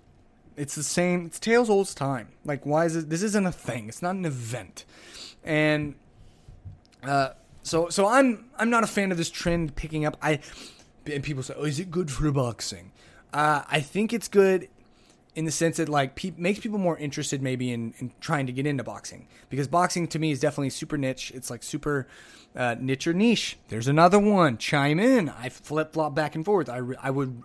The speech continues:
I gr-, came up a niche boy. Now, and I transformed to a niche, a bit of a niche man. Think I'm going back to niche, though. I like niche. Niche, uh, whatever. Niche, niche, or niche. Now I got three options. I don't know.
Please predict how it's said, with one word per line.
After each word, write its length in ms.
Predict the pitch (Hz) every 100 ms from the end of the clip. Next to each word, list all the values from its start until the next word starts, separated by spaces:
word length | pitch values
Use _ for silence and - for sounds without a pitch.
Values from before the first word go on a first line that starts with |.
| -
I 80 | 131
gr-, 200 | 127 127
came 260 | - 180
up 140 | 190 165
a 40 |
niche 300 | 147 147 -
boy. 260 | 117 90 - _ - - -
Now, 400 | 123 165 175 170 -
and 100 | 143
I 80 | 127
transformed 520 | - 170 165 165 147
to 120 | 147
a 60 | 135
niche, 420 | 135 160 - - _ _ _ _ _ _ _
a 40 | 123
bit 100 | 147
of 80 |
a 40 | 139
niche 260 | 151 151
man. 480 | 147 156 175 208 226 - _ _ _
Think 220 | - 196 190
I'm 100 | 180
going 160 | 165
back 160 | 147 131
to 80 | 123
niche, 280 | 110 -
though. 120 | - -
I 120 | - 139
like 340 | 143 143 -
niche. 340 | 120 113 - - _ _
Niche, 600 | 139 143 156 - - - _ - - -
uh, 220 | 131 131
whatever. 460 | 117 135 139 107 -
Niche, 480 | 135 151 196 - -
niche, 460 | - 160 175 - - _ _ _
or 80 | 123
niche. 540 | 123 147 117 - - _ _
Now 120 | - 120
I 20 |
got 140 | 117
three 200 | 127 131
options. 440 | 120 110 - 110 -
I 100 | 127
don't 140 | 123
know. 160 | 107